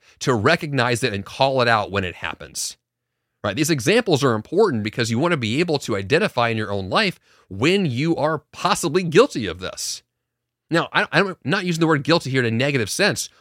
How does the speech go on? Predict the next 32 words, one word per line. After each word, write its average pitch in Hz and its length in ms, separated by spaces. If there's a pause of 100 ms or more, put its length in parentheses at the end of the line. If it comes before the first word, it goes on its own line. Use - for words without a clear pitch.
(120)
We 147 100
want 165 220
to 151 160
identify 131 720 (260)
when 151 260
these 170 220
things 156 200
happen 170 320
so 135 140
we 143 200
can 147 140
solve 135 280
this 117 160
problem. 85 420 (760)
So - 120
we 160 120
could 123 140
jump 143 300
in 160 80
and 135 100
say, 131 360 (160)
"Now 101 100
here 170 380
is 120 100
an 127 140
action-oriented, 113 880
forward-moving, 120 960 (260)
positive 143 640
thing 123 260
we 110 120
can 98 160
do 98 400